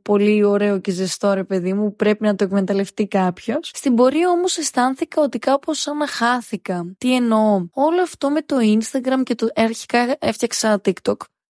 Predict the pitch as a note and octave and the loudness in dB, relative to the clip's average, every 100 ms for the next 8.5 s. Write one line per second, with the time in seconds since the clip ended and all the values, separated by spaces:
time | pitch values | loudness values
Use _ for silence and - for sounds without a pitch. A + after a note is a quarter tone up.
0 | - G3 F#3+ F3 - G3+ A3 B3+ G3+ G#3 | -4 0 0 0 -4 -8 -8 -4 0 2
1 | G#3 G3+ G3+ G3+ G3 - G3+ G3 F#3+ F#3+ | 2 2 2 0 -2 -2 0 0 0 0
2 | G3 F#3+ F#3 F#3+ F#3 E3+ F3+ E3+ B3 - | 0 0 0 -4 -2 -2 -2 -2 -4 2
3 | C#4 E4 - G3+ F3+ D#3+ G#3 F#3+ F#3+ F#3 | 2 2 2 0 0 -2 -4 0 2 2
4 | F3 F3+ F3+ B3 E4+ D4+ D#4 E4 D#4+ C#4 | 2 2 2 2 2 2 2 0 0 0
5 | C#4 C4 A3 - E3 - C#4+ C#4 - A#3+ | 2 2 0 -4 -12 -6 -6 -4 -4 0
6 | A#3 A3 - F#3+ - A3+ D4 - A3+ A#3 | 2 0 -2 -6 -4 -6 -8 -2 2 2
7 | A#3+ D4+ D#4+ - G#3+ G3 G3+ F#3+ G3+ F#3+ | 2 0 -2 0 0 2 2 2 2 2
8 | F#3+ - G3+ F#3+ | 0 -2 -4 -6